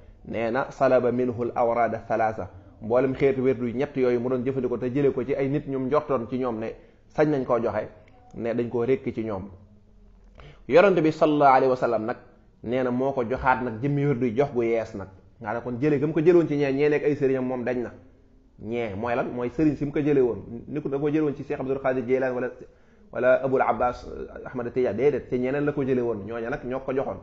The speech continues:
Waaye nee na yonent bi da ko fàtte looloo lépp, yonent bi joxaat ko ko jox ko yees ci ndigalul sëriñ soosu. Nga xam ne léegi dafa nekk al muqaddam al mutlaq fiha. Nga ne léegi moom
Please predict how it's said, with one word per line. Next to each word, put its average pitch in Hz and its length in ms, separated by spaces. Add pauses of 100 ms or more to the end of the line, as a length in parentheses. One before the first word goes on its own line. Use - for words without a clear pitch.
(1800)
Waaye 131 320
nee 135 140
na 127 60
yonent 135 260
bi 123 60
da 131 80
ko 131 100
fàtte 135 300
looloo 127 280
lépp, 139 200
yonent 135 280
bi 120 140
joxaat 135 340
ko 135 100
ko 127 120
jox 147 240
ko 143 100
yees 156 280
ci 151 80
ndigalul 160 400
sëriñ 143 260
soosu. 123 320 (520)
Nga 143 120
xam 143 120
ne 139 80
léegi 139 160
dafa 139 180
nekk 139 180
al 131 160
muqaddam 127 840 (180)
al 127 220
mutlaq 120 760
fiha. 101 460 (500)
Nga 104 120
ne 107 80
léegi 120 220
moom 139 200